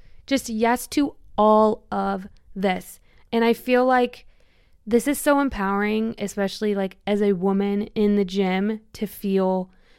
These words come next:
not like we need to have validation or to be seen, but anytime anyone compliments you after working so hard, like, a lot of us who go to the gym, like, this is our hobby. So anytime, like, there's any kind of progress or anytime someone,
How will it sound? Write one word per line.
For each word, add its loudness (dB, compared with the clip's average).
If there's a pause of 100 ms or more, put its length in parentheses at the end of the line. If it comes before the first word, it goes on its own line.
(120)
not 0
like 0
we 2
need 0
to 4
have 0
validation -2
or -2
to -2
be -2
seen, 0 (400)
but 0
anytime 0
anyone 0
compliments -2
you -2 (640)
after -4
working -2
so 0
hard, -2 (420)
like, 0 (560)
a 2
lot 4
of 2
us 0
who 4
go 4
to 2
the 0
gym, 2
like, -2
this 4
is 0
our 4
hobby. -4 (120)
So -2
anytime, -2
like, -4 (280)
there's 0
any 0
kind -2
of -4
progress -2
or -6
anytime -4
someone, -4